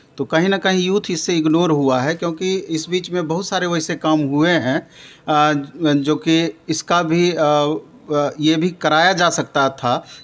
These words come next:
ये बातें इससे सिद्ध होती है, क्योंकि पांच स्टेट में आप इलेक्शन करवा लिए, जबकि कोरोना एकदम पीक पर था, और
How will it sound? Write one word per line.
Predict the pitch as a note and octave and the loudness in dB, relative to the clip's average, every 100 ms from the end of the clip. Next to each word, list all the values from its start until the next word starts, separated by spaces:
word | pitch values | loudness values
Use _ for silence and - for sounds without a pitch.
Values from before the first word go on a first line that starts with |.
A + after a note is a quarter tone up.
| D#3 | -2
ये | D3+ | 0
बातें | D3+ D3 | 0 2
इससे | D#3 D#3+ D3 | 0 0 -2
सिद्ध | E3 D3 | 0 0
होती | D3 D#3+ | 0 0
है, | E3 | 0
क्योंकि | E3+ F3 F#3 | -2 -2 -4
पांच | D#3+ - F3+ G#3 G#3 | -6 -2 0 2 0
स्टेट | F3+ - F#3 F3 | -4 -2 -4 -2
में | F3 E3+ | 0 2
आप | D#3+ D#3 E3+ E3+ D#3+ | 2 0 -2 0 0
इलेक्शन | D#3 D#3 E3 | 0 2 2
करवा | D3+ C#3+ C3+ | 2 2 2
लिए, | A#2+ A#2 B2+ - - - | 0 -2 -6 -8 -16 -4
जबकि | D#3+ D3+ | -2 -2
कोरोना | D#3+ E3 F3 F3+ F3 | -2 0 2 2 0
एकदम | D#3 E3 | 2 0
पीक | D#3 F#3 F3+ - | 2 0 -2 -2
पर | C3 | -4
था, | - G#2+ F#2+ - - - - - D#3 | -4 -8 -8 -12 -20 -20 -20 -12 -2
और | E3 F#3+ G3 | 2 2 2